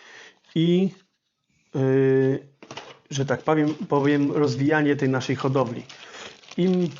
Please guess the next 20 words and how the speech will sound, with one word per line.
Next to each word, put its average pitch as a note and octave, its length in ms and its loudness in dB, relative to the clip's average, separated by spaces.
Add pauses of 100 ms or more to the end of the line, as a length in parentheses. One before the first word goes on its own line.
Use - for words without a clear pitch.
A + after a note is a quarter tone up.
(140)
bardziej C#3+ 480 0
ją C3+ 200 0
rozwiniemy, C3+ 500 0
im D3+ 380 0
więcej, C#3 560 0 (1500)
yy, B2+ 320 2 (100)
punktów D3+ 360 -2
chcemy C3 300 -2
zdobyć D#3+ 320 -2
na D#3 100 -2
koniec, D3+ 500 0 (640)
tym G3 260 0 (180)
więcej D#3 380 0
będziemy C3+ 380 2
właśnie B2 280 -4
starali C3+ 380 0
się C3+ 100 -8
na B2 80 -2
przykład - 480 -4
wydawać C3+ 580 -4